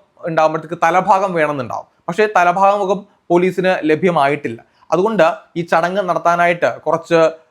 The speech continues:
ആ, കാലതാമസം അല്ലെങ്കിൽ കുറച്ചുകൂടെ വെയിറ്റ് ചെയ്യാമെന്നൊക്കെ വീട്ടുകാരെല്ലാം തി-, തീരുമാനിക്കുകയാണ്. അങ്ങനെ ആ ചടങ്ങ് അവര് നടത്തിയില്ല.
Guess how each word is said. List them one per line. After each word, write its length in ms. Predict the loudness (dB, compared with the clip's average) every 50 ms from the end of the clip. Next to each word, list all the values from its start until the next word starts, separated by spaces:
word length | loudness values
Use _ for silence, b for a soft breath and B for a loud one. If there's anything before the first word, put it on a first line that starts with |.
| _ -2
ആ, 120 | 0 0
കാലതാമസം 640 | 2 2 0 0 2 2 0 0 0 0 -2 -6 -8
അല്ലെങ്കിൽ 220 | -6 -6 -6 -4 -2
കുറച്ചുകൂടെ 360 | -2 -2 0 0 0 0 2
വെയിറ്റ് 280 | 2 0 -2 -2 -4 -6
ചെയ്യാമെന്നൊക്കെ 540 | -4 -2 0 0 0 -2 -6 -6 -6 -4
വീട്ടുകാരെല്ലാം 600 | -4 -4 -6 -2 0 0 0 0 0 -4 -4 -6
തി-, 100 | -10 -16 -16 -12 _
തീരുമാനിക്കുകയാണ്. 560 | -8 -6 -4 -4 -6 -6 -6 -4 -2 -4 -4
അങ്ങനെ 400 | -4 -10 _ _ -6 -2 0 0
ആ 140 | 2 2 0
ചടങ്ങ് 180 | 0 2 0 2
അവര് 220 | 2 2 2 0 0
നടത്തിയില്ല. 480 | 0 -2 -2 -2 -2 -4 -4 -4 -6